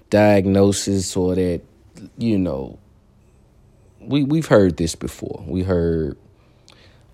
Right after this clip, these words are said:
a man say, "You know what, she has daddy issues. You know, she must, she must be dealing with daddy issues," because this is indeed a real thing. But it's not so one-sided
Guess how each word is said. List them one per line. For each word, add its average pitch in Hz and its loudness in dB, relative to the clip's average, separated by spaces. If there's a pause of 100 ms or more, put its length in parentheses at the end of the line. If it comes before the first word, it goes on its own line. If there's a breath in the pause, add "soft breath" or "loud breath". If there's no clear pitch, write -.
(260)
a 82 -8
man 85 -2
say, - -4
"You 90 0
know 87 0
what, 87 0
she 104 -4
has 87 2
daddy 82 -2
issues. - -14
You 76 -10
know, 57 -10 (100)
she - -10
must, 78 -6
she - -10
must 82 -4
be 87 -6
dealing 80 -4
with 71 -8
daddy 76 -4
issues," - -14
because 82 -4
this 98 -2
is 113 2
indeed 107 2
a 90 0
real 92 0
thing. 87 -8 (720 soft breath)
But 90 -4
it's 80 -6
not 104 -2
so 107 -2
one-sided 101 2